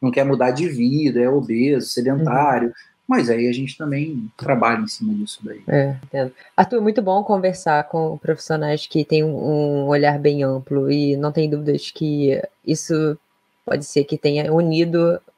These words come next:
Speaker 2: ah, a gente. Você como médico é uma das
Speaker 1: Sem dúvida.
Speaker 2: nossas opções, é um prazer ter você aqui no Toque da Saúde. A gente admira muito o seu trabalho. Então, a gente já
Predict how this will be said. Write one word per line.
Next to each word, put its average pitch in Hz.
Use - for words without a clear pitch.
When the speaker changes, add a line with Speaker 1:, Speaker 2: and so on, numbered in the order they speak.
Speaker 2:
ah, 147
a 147
gente. 139
Você 139
como 139
médico 143
é -
uma 151
das 151
Speaker 1:
Sem 143
dúvida. 143
Speaker 2:
nossas 147
opções, 156
é 160
um 156
prazer 156
ter 160
você 143
aqui 143
no 143
Toque 139
da 143
Saúde. 139
A -
gente 147
admira 156
muito 156
o -
seu 160
trabalho. 139
Então, 170
a 175
gente 170
já 180